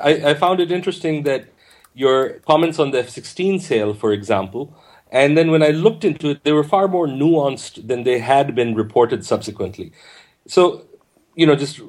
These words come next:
the, the fact that you wrote a book so soon, that, um, you know, uh, you're commenting now. I mean, how, how do you take that into account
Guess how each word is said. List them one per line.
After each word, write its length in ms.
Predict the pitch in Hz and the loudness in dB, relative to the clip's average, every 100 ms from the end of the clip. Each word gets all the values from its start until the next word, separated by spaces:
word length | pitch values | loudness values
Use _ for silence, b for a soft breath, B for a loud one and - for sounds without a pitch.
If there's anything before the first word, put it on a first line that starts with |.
| _ - | _ -20
the, 360 | 127 131 131 131 | -10 0 0 0
the 120 | 123 | -2
fact 180 | 151 147 | 0 0
that 140 | 151 135 | -2 -4
you 80 | |
wrote 180 | 127 131 | 0 0
a 40 | 120 | 0
book 260 | 160 190 | -2 -2
so 160 | - 170 | -2 -2
soon, 680 | 160 165 160 160 165 160 B B B | 2 2 2 0 -2 -6 B B B
that, 480 | 123 120 120 117 - 110 | 2 4 4 0 -10 -6
um, 680 | 113 110 107 104 104 104 104 - | 0 0 2 0 -2 -6 -10 -6
you 120 | 117 | -2
know, 300 | 110 104 98 | 0 -2 -6
uh, 380 | 104 107 107 107 | -8 -4 -4 -4
you're 160 | 120 117 | -4 0
commenting 480 | 135 135 135 135 | 0 0 -2 -2
now. 240 | 131 127 131 | 2 2 2
I 100 | 110 | 0
mean, 180 | 156 156 | 0 0
how, 320 | - 165 185 | 2 2 2
how 240 | - 175 | 2 0
do 80 | 190 | 0
you 160 | 196 196 | -4 -8
take 340 | - 175 147 | -2 -4 0
that 240 | 139 147 143 | -2 -2 -4
into 280 | 127 143 | -10 -6
account 500 | 117 120 117 117 107 | -6 -4 -6 -6 -10